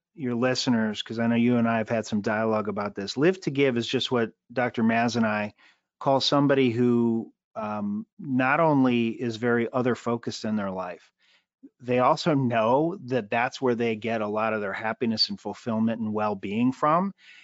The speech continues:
And so they wanna do it as often as they can. Uh, and they know that it actually makes them feel better and has tangible benefits for them. Um, and so that's what really keeps it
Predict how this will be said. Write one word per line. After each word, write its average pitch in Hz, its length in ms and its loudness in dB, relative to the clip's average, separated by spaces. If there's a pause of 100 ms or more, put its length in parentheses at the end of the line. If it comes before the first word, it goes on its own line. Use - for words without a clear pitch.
(100)
And 123 100 -4
so 135 120 2
they 131 120 4
wanna 131 280 4
do 123 200 2
it 117 80 -2
as 113 140 -4
often 110 320 -2
as 104 140 -10
they 98 140 -8
can. 95 420 -14 (300)
Uh, 113 220 -4
and 127 180 0
they 120 140 2
know 120 340 4
that 117 180 0
it 107 200 -2
actually 107 680 -4
makes 110 420 -2
them 113 200 0
feel 110 240 -2
better 113 400 0
and 107 280 -4
has 117 400 -2
tangible 113 560 -4
benefits 107 460 -10
for 135 160 0
them. 139 280 0 (500)
Um, 117 440 2
and 117 180 -2
so 113 560 2
that's 123 340 -2
what 113 200 0
really 117 300 -2
keeps - 400 -8
it 113 120 -2